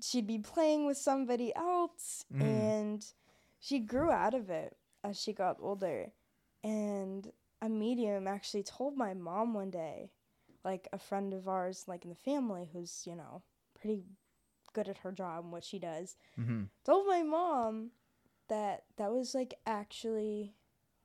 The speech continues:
Speaker 1: like, a spirit, like, a bad spirit, like, trying to attach itself to Aubrey, and eventually, like, left her alone. And I
Speaker 2: Oh,
Speaker 1: believe it
Speaker 2: that's a little sketch.
Speaker 1: hardcore because our old house was so bad. It was really bad down there, Mace.
Speaker 2: Yeah. Oh, I know.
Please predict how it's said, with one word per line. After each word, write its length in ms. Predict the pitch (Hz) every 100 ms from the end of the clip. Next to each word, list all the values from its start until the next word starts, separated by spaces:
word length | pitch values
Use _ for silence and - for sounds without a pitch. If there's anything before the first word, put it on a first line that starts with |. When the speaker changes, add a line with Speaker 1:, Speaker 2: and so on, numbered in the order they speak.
| _
Speaker 1:
like, 160 | 214 208
a 40 |
spirit, 640 | - - 208 214 185 156 196
like, 180 | 190
a 260 | 185 180 -
bad 460 | 180 175 190 185 -
spirit, 560 | - 196 185 180 - 185
like, 300 | 185 175 -
trying 240 | - 202
to 40 | 196
attach 360 | - 190 196
itself 240 | 180 185 180
to 100 | - -
Aubrey, 540 | 147 190 175 170 185 _ _ _ _ _ _ _ -
and 100 | 220
eventually, 480 | 220 226 214 226 214
like, 260 | 208 208
left 260 | 196 196 -
her 80 | 180
alone. 500 | 170 78 85 - 196 _ _ _ _ _ _
And 80 | 202
I 40 |
Speaker 2:
Oh, 40 | 233
Speaker 1:
believe 280 | 240 202 214
it 40 |
Speaker 2:
that's 180 | - -
a 40 | 160
little 160 | 196
sketch. 320 | 196 - 208 196
Speaker 1:
hardcore 280 | 214 247 247 - _
because 500 | 214 - 202 190 180 170
our 200 | 196 277
old 220 | 269 285
house 500 | - 196 196 233 -
was 120 | 262 247
so 640 | - - 202 202 202 180
bad. 540 | 175 185 190 190 190
It 60 | 196
was 180 | 214 -
really 160 | 247 233
bad 320 | 180 175 180
down 180 | 190 190
there, 160 | 175
Mace. 520 | 180 185 196 175 - -
Speaker 2:
Yeah. 120 | 101 123
Oh, 140 | 139
I 120 | 131
know. 260 | 127 95